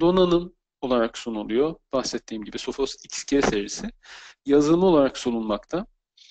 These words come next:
Yani, a, Intel uyumlu, e, donanımların üzerine siz bunu yazılım olarak da kurabiliyorsunuz.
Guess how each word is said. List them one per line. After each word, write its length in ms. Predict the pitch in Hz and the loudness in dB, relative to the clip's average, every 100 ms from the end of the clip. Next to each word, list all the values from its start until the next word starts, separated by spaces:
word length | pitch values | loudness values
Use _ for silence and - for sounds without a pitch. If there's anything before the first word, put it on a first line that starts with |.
| _ - | _ -10
Yani, 260 | 123 117 110 | -4 -4 -2
a, 180 | 131 131 | 0 0
Intel 500 | 113 135 - 156 156 - | 0 -2 2 4 2 2
uyumlu, 640 | 135 123 113 110 101 - - | 0 2 0 -2 -2 -4 -4
e, 60 | |
donanımların 840 | 110 107 110 123 123 120 120 127 123 | -2 -2 -2 -2 0 0 0 0 -2
üzerine 380 | 110 107 107 107 | -4 -4 -4 -6
siz 300 | - 113 113 | -6 -10 -6
bunu 160 | 117 | -4
yazılım 440 | 117 117 117 131 147 | 0 0 0 0 0
olarak 340 | 117 110 - | 0 -2 -6
da 60 | 113 | -10
kurabiliyorsunuz. 880 | - 143 156 160 151 147 147 151 | 0 2 2 2 0 -2 -8 -10